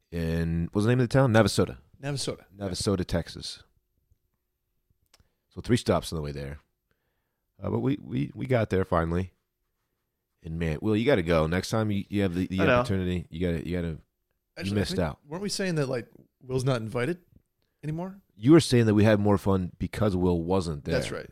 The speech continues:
Speaker 2: yeah.
Speaker 1: Yeah,
Speaker 2: So
Speaker 1: I
Speaker 2: we
Speaker 1: was
Speaker 2: had, it was kinda like a
Speaker 1: I,
Speaker 2: foursome
Speaker 1: I
Speaker 2: and
Speaker 1: tried to disagree with him on it, but he had some, some strong points that he was
Speaker 2: Yeah.
Speaker 1: making, and I was like, "All right."
Speaker 3: That's okay. I mean,
Speaker 2: Um,
Speaker 3: based on how hard it is to coordinate this trip in the past, like, I, I don't think I'm gonna catch an invite for, like, an, at least another year.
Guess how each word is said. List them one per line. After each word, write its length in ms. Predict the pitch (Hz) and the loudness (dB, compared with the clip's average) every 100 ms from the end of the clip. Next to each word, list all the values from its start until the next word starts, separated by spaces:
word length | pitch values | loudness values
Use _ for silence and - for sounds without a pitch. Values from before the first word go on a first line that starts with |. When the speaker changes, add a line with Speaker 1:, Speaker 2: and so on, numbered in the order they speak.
| - | -16
Speaker 2:
yeah. 100 | 76 | -10
Speaker 1:
Yeah, 180 | 78 - | -10 -8
Speaker 2:
So 80 | 175 | 0
Speaker 1:
I 20 | |
Speaker 2:
we 40 | 175 | 2
Speaker 1:
was 60 | 165 | 4
Speaker 2:
had, 120 | 165 | 4
it 60 | 165 | 2
was 80 | |
kinda 140 | 160 175 | 2 2
like 80 | 151 | 2
a 100 | 143 | 2
Speaker 1:
I, 20 | 131 | 4
Speaker 2:
foursome 480 | 151 - 156 151 131 | 4 2 0 0 0
Speaker 1:
I 40 | |
Speaker 2:
and 80 | 123 | 2
Speaker 1:
tried 160 | 160 | 6
to 80 | 151 | 6
disagree 420 | 123 - 104 101 | 4 0 0 4
with 120 | 113 110 | 4 4
him 120 | 101 | 2
on 140 | 104 | 2
it, 40 | 98 | 2
but 100 | 95 | 0
he 80 | 90 | 2
had 160 | 92 | 0
some, 260 | - 90 80 | -2 -8 -8
some 140 | - | -8
strong 340 | 82 - 90 80 | -8 -6 -6 -4
points 300 | 87 85 78 | -2 -2 -2
that 80 | 80 | -2
he 80 | |
was 80 | 82 | -2
Speaker 2:
Yeah. 60 | - | -2
Speaker 1:
making, 320 | 85 80 85 | -4 -4 -4
and 60 | 80 | -4
I 20 | |
was 80 | 78 | -4
like, 120 | 78 | -2
"All 60 | 113 | -2
right." 200 | 110 - _ - | -2 -6 _ -20
Speaker 3:
That's 160 | 147 143 | -20 -12
okay. 240 | - 110 - _ _ - _ _ - | -10 -10 -12 _ _ -20 _ _ 0
I 40 | 180 | 4
mean, 120 | 190 | 6
Speaker 2:
Um, 60 | |
Speaker 3:
based 240 | 139 226 233 | 6 6 4
on 100 | 214 | 2
how 160 | 185 151 | 2 4
hard 220 | 139 143 | 4 4
it 100 | 143 | 2
is 140 | 147 | -2
to 100 | 135 | -4
coordinate 400 | 123 120 127 135 | -6 -4 -2 -2
this 160 | 135 127 | -4 -6
trip 300 | - 127 131 | -2 -4 -4
in 100 | 113 | -8
the 60 | |
past, 440 | 107 110 110 123 - | -6 0 0 -2 -6
like, 240 | 107 - - - | -10 -10 -16 -16
I, 60 | - _ _ _ - | -16 _ _ _ -6
I 60 | |
don't 140 | 131 127 | -2 0
think 120 | 127 | -2
I'm 40 | |
gonna 120 | 113 104 | -2 -6
catch 220 | 110 - | -10 -10
an 60 | |
invite 320 | 101 67 69 - | -10 -8 -8 -8
for, 80 | |
like, 160 | 65 - | -12 -10
an, 120 | 67 - | -12 -8
at 120 | 113 | -8
least 220 | 104 104 - | -6 -8 -8
another 240 | 76 - | -10 -8
year. 200 | 60 - | -8 -8